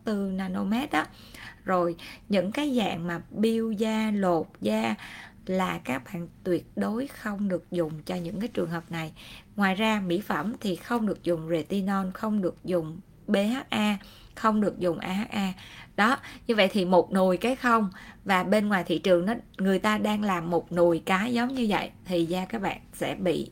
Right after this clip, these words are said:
hư tổn hơn. Cho nên nếu như chúng ta chọn cái đơn vị điều trị, chúng ta phải chọn đầu tiên á, nó phải là phòng khám chuyên khoa da liễu, được các bác sĩ da liễu thăm khám nha mọi người.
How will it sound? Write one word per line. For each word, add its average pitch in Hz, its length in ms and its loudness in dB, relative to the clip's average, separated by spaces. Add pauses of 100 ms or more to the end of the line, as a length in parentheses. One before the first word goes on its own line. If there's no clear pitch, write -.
(100)
hư 208 360 -4
tổn - 240 -2
hơn. 220 240 2 (400)
Cho 226 100 0
nên 220 300 2
nếu 247 220 2
như 277 240 2
chúng 240 200 -4
ta 233 140 -2 (120)
chọn 170 380 -2
cái 240 140 -4
đơn 220 260 0
vị 180 180 0
điều 175 140 0
trị, 160 300 0 (380)
chúng 240 180 2
ta 247 100 2
phải 254 180 -2
chọn 156 340 -4
đầu 170 160 -2
tiên 214 320 0
á, 277 120 -2 (380)
nó 214 160 0
phải 202 140 0
là 202 120 -2
phòng 180 240 -4
khám 214 260 -6
chuyên 226 160 -2
khoa 202 120 -6
da 196 160 -4
liễu, 190 300 -2 (420)
được 190 260 2 (200)
các 269 320 -2
bác 285 200 -4
sĩ - 240 2
da 214 160 -2
liễu 185 220 0
thăm 226 260 0
khám 226 360 0
nha 302 100 0
mọi 165 140 -2
người. 175 220 0